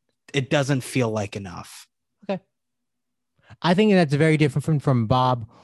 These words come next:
Speaker 2: who's trying to chase his former glory in the first one and then comes to realize, "Oh, family's more important than this glory," and then, and being the hero. I also don't think there's any good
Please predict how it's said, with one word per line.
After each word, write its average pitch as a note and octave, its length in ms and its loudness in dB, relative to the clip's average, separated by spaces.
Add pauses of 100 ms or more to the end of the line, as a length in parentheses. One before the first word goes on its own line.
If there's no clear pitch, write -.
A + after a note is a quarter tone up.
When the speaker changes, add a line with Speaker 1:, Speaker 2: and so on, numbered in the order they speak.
(120)
Speaker 2:
who's C#3+ 560 -2
trying C#3+ 420 -2
to C3+ 220 -2
chase B2 360 -2
his A2+ 140 -8
former B2 520 -4
glory A#2 560 -4
in G2+ 100 -10
the G2 60 -14
first - 380 -18
one G#2 260 -18 (420)
and A#2 140 -10
then A2+ 120 -10
comes A#2+ 220 -10
to A#2+ 80 -10
realize, A2 380 -10
"Oh, G#2+ 420 -12 (200)
family's G#2+ 400 -12
more G#2 160 -14
important F#2+ 340 -18
than F#2 180 -16
this F2+ 200 -18 (120)
glory," F#2 420 -14
and F#2+ 140 -16
then, F#2 260 -18 (280)
and A2 160 -18
being F#2+ 180 -16
the F2+ 80 -16
hero. G2+ 420 -18 (1800)
I D#3 80 -4
also D#3 220 -2
don't D3 200 -2
think C#3 220 -2
there's C3+ 220 2
any C#3 260 2
good B2+ 300 0